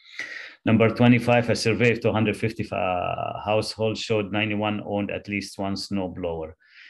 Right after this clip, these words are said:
He wants a point estimate for P, so that would be P hat, which is X over N. Again, same question, ninety-one divided by two fifty, and the answer,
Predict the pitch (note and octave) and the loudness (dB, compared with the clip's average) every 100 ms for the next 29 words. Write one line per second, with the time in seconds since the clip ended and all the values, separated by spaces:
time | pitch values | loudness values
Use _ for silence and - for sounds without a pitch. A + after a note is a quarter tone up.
0 | - - A#2 A#2+ A#2+ A#2 G2+ - G#2+ G#2+ | -20 -2 2 4 4 4 -2 0 0 0
1 | G2+ G2+ - A2 G2 - G2+ F#2 - A2 | -2 -4 -4 -4 -6 -6 -6 -6 -4 -2
2 | A#2 - F#2 F#2 G2+ F#2+ F2+ F#2 - G2+ | -2 -2 -4 -2 -2 -4 -8 -10 -8 -2
3 | G#2 F#2 G2+ G2+ - - - E2+ E2+ F2 | 0 2 2 2 -2 -12 -12 -8 -6 -6
4 | - F#2 F#2+ F#2 F2 G2+ F#2 F#2+ F#2+ F#2+ | -4 -4 -2 -2 0 0 0 -2 0 0
5 | G2 A#2+ A#2+ F#2+ G#2 G#2 F2+ E2+ - - | 2 0 0 -4 -4 -6 -8 -8 -8 -8
6 | F#2+ A#2+ _ _ _ _ - - G2 G#2 | -6 -8 _ _ _ _ -20 -6 0 2
7 | G#2 G#2 G#2 G#2 F#2 F2+ F#2+ F#2+ F2+ - | 2 4 4 4 2 0 -2 -2 -4 -4
8 | F2+ F2 E2+ E2+ _ _ _ _ _ _ | -2 0 -2 -6 _ _ _ _ _ _
9 | F#2+ F2 - A#2 - A#2+ A#2 B2 B2 _ | -8 -4 0 0 0 2 4 4 0 _
10 | _ _ - F#2 F#2 F2+ F2 E2 E2 F2+ | _ _ -6 -2 0 0 -2 -6 -6 -6
11 | F2 F2 E2+ - G#2 G#2+ G#2+ A2 G#2 G#2 | -4 -4 -4 -2 0 0 0 2 2 0
12 | F#2+ | -2